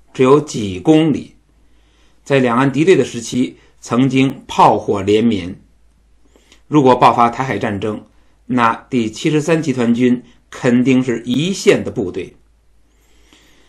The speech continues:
在当前这个情况下，习近平若是亲自来到七十三集团军的军部进行视察，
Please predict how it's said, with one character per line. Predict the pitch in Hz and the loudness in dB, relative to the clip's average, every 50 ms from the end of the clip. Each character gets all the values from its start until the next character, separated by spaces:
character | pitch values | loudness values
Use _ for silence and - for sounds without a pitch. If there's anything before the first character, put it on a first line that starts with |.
| _ _ _ _ _ _ | _ _ _ _ _ _
在 | _ - 120 117 120 | _ -2 2 2 2
当 | 117 117 151 170 | 2 2 0 0
前 | 156 139 131 135 | 0 0 2 2
这 | 143 | 2
个 | 120 117 | 2 2
情 | - - 101 | -4 -6 -8
况 | 98 113 101 95 | -8 -8 -8 -8
下， | - - 82 - - _ _ _ | -10 -12 -16 -16 -20 _ _ _
习 | _ - - 160 165 | _ -10 -6 -6 -2
近 | 196 190 160 | 0 0 0
平 | 139 127 120 135 151 147 - - _ | 0 2 2 2 0 0 -6 -12 _
若 | 135 131 | -6 -2
是 | 127 135 | -2 -2
亲 | 131 - - 202 202 | -2 0 0 0 2
自 | 180 156 | 2 2
来 | 127 110 113 123 | 0 2 0 0
到 | 135 120 95 - - - _ | 0 0 -2 -4 -10 -18 _
七 | _ - - 170 160 | _ -12 -6 -4 -4
十 | 151 | -4
三 | 143 - 160 156 143 | -2 -2 -2 -2 -2
集 | 143 135 | -2 -2
团 | 143 135 135 | -2 -2 0
军 | 131 147 143 | 0 0 0
的 | 139 131 110 | 0 0 -2
军 | 113 - 190 190 190 | -2 -2 -2 -2 0
部 | 170 165 120 107 | 0 0 0 0
进 | 123 135 | 0 -2
行 | 117 120 127 135 | -2 -2 -2 -2
视 | - 135 107 | -2 -6 -6
察， | 98 - 85 73 - | -6 -8 -12 -14 -16